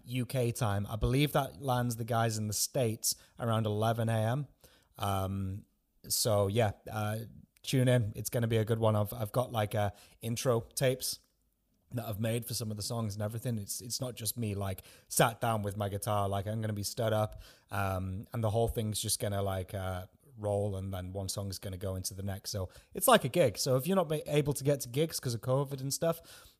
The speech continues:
and you wanna see some Bullet My Valentine tracks, 'cause that's what it is, I'm playing ten Bullet songs.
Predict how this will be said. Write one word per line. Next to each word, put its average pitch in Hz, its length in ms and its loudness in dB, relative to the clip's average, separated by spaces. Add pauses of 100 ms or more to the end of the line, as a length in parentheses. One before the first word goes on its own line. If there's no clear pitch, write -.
(120)
and 113 120 0
you 131 80 4
wanna 143 200 6
see 147 160 4
some 139 180 4
Bullet 147 300 8
My 143 80 4
Valentine 143 500 2
tracks, 160 340 0
'cause 120 200 -2
that's 127 200 2
what 123 120 2
it 120 100 -2
is, 139 140 2
I'm 123 100 0
playing 113 280 0
ten 127 240 2
Bullet 123 260 2
songs. 123 380 -2